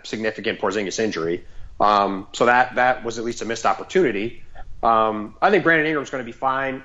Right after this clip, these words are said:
I think last time I was on the show, you know, the guy he reminds me of is Tayshaun Prince. He might handle the ball a little better than Tayshaun, but, um, that's also, again, a really good player. Um, but it's not a star.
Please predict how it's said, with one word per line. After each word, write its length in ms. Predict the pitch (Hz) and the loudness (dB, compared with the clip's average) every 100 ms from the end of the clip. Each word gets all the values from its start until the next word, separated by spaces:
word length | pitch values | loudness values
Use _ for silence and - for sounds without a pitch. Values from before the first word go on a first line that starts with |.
| - | -8
I 60 | |
think 160 | 135 120 | -6 2
last 200 | 123 123 | 2 2
time 100 | 117 | -4
I 40 | |
was 80 | 113 | -2
on 80 | 110 | -4
the 60 | |
show, 460 | 104 117 113 110 107 - - - | -4 0 2 2 0 -8 -20 -8
you 80 | 113 | 0
know, 200 | 110 110 | 2 2
the 120 | 117 | 0
guy 180 | 120 139 | 2 2
he 100 | 139 | 4
reminds 380 | 127 113 123 120 | 0 2 -2 -2
me 80 | 117 | 0
of 180 | 117 104 | 0 -2
is 100 | - | -6
Tayshaun 400 | 131 117 113 107 | -6 -2 -2 -2
Prince. 320 | 131 139 - | -4 -4 -4
He 60 | 104 | -2
might 140 | 107 | -2
handle 200 | 120 110 | 0 0
the 60 | 92 | 4
ball 220 | 113 117 | 4 6
a 40 | |
little 160 | 117 110 | 2 2
better 160 | 113 | 2
than 100 | 104 | 0
Tayshaun, 540 | 104 120 110 110 110 104 | -6 -6 -2 0 0 2
but, 200 | 110 104 - - - - | 2 0 -8 -16 -18 -10
um, 420 | - 107 101 101 - | 0 2 2 0 2
that's 180 | 147 139 | 4 6
also, 300 | 147 147 131 | 4 4 2
again, 300 | 147 143 110 | 4 2 2
a 80 | 98 | -2
really 280 | 123 120 | -2 -2
good 160 | 117 123 | -2 -2
player. 480 | - 131 135 135 131 - - - - | 2 4 6 4 2 -12 -14 -10 0
Um, 380 | 110 107 104 101 | 2 4 0 0
but 120 | 160 | 2
it's 80 | 147 | 4
not 140 | 156 | 4
a 40 | 147 | 2
star. 400 | - 190 120 | 4 4 4